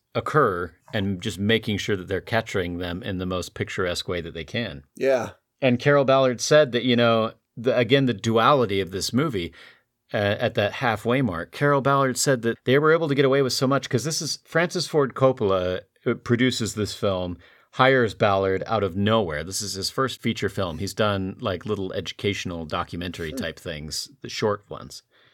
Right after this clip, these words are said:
Speaker 1: But they were buddies in film school. So he pulls him out. He, he gets him doing this film. They're, they're filming on this Italian island. And they're just so cut off from the traditional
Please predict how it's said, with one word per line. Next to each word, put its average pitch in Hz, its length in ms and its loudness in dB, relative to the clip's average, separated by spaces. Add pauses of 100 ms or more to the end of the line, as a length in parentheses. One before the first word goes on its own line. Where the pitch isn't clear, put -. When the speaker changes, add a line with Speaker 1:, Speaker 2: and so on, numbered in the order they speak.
(160)
Speaker 1:
But 117 240 2
they 113 100 6
were 101 160 4
buddies 101 340 2
in 80 120 -6
film 107 240 0
school. 76 340 -8
So 107 200 -2
he 104 260 -4
pulls 139 380 2
him 113 100 0
out. 104 140 2
He, 101 240 -2
he 107 120 -6
gets 139 260 0
him 131 120 2
doing 113 200 2
this 98 160 -6
film. 107 340 0
They're, 92 340 -2
they're 98 200 -4
filming 139 540 0
on 107 100 -2
this 98 180 -4
Italian 117 420 0
island. 101 420 -2 (760)
And 104 680 0
they're 120 400 4
just 139 320 0
so 160 220 2
cut 139 300 0
off 117 480 0 (100)
from 117 260 2
the 110 80 2
traditional 110 840 0